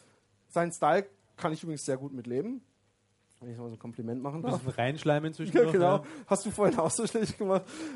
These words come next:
Speaker 1: Ähm, du, äh,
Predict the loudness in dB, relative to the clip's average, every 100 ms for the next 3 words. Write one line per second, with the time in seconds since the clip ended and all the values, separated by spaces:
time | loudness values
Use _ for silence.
0 | -2 4 4 4 -2 -6 _ _ _ _
1 | -8 -4 -2 2 4 4 2 2 4 2
2 | 0